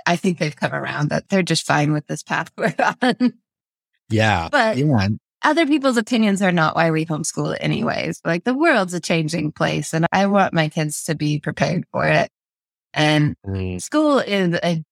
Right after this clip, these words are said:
Speaker 1: great big ship that's hard to turn. And I think that everybody, especially after covid, sees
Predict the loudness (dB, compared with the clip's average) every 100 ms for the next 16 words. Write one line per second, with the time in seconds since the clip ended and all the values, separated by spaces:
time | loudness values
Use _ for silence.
0 | _ 0 0 0 _ 0 2 0 -2 0
1 | -2 _ 0 0 0 -2 -2 -8 -8 -4
2 | -2 0 0 2 0 2 -2 -2 0 0
3 | 2 0 0 -4 -6 _ _ _ -6 -2
4 | 0 2 0 0 -4 -2 -2 -4 -6 -4
5 | 0 0 0 -4